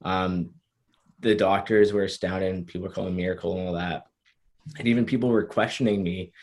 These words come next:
uh, thinking that I was just faking it or stuff like that, but I truly wasn't. And, uh,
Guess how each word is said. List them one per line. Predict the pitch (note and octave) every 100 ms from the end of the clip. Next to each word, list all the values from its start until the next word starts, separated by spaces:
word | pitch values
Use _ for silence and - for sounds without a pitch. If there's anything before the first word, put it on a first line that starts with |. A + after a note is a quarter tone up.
| - _ -
uh, | G2
thinking | F#2+ A#2 G#2 G#2
that | G2+ F#2+ F2+ - -
I | F#2+ F#2+
was | F#2 F2+
just | F#2+ F2+ - - _ _ _ _
faking | _ - A2 A2+ A#2
it | G2 F2+ G2+
or | F#2+
stuff | F2+ - F#2+ -
like | G2 F2+
that, | F#2 F#2+ F#2+ F2
but | A2+ G#2
I |
truly | F#2+ - C#3 A#2+
wasn't. | F2+ G2+ A2+ E2+ D#2 - _ - _ _ F#2+
And, | G2 F#2+ F#2+ F#2
uh, | F#2 F2+ D#2